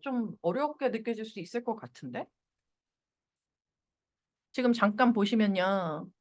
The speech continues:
그래프를 잠깐만 볼게. 지금 L이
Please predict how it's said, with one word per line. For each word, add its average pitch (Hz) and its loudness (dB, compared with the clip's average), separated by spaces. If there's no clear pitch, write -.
그래프를 247 6
잠깐만 196 0
볼게. 208 -4
지금 254 4
L이 254 6